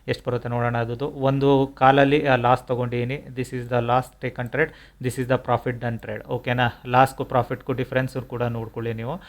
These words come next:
ಲಾಸ್, ಆ, ಏನಕ್ಕಾಯ್ತು, ಪ್ರಾಫಿಟ್ ಏನಕ್ಕಾಯ್ತು, ಅದನ್ನ ಫಸ್ಟ್ ನಾನು ನಿಮಗೆ ಗೈಡ್ ಮಾಡ್ತೀನಿ. Then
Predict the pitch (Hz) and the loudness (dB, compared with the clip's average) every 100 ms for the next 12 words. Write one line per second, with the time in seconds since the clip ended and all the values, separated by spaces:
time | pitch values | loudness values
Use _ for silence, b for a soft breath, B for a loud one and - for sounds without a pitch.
0 | B B 127 143 143 - 135 131 131 135 | B B 4 4 4 0 2 4 4 2
1 | 131 127 123 139 127 - 139 131 123 123 | 2 0 0 -2 0 0 0 0 0 -2
2 | 117 131 117 131 127 120 127 120 117 113 | 0 -2 -2 -4 -4 -6 -4 -6 -6 -6
3 | 117 113 113 113 131 135 143 151 135 | -4 -4 -8 -10 -10 -4 -4 -4 -6